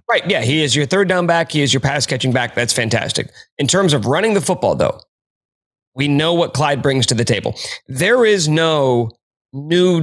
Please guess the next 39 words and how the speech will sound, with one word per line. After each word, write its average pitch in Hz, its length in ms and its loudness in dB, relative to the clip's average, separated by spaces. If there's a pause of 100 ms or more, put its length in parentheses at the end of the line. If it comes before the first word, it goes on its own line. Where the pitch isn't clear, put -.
door 151 420 2
for 139 220 -2
the 127 120 0
Chiefs 147 420 0
to 147 120 0
open 127 440 2
to 120 120 2
say, 123 220 2
"Well, 143 220 2
what 190 200 4
if 196 160 -2
they 160 140 0
did 131 320 0
this 170 640 0 (500)
and 160 240 0
see 196 300 2
how 160 240 2
it 117 100 0
works 139 240 0
for 120 140 -4
Clyde?" 123 180 -2
We 170 140 2
know 233 180 2
who 226 100 2
Clyde 233 280 0
is. 90 180 -6
We 156 100 2
know 160 220 2
what 202 160 2
his 202 160 2
ceiling 127 320 2
is. 131 260 -2 (260)
We 165 120 2
know 160 220 2
what 170 180 2
to 135 160 2
expect 180 380 0
from 113 140 0
him. 80 180 0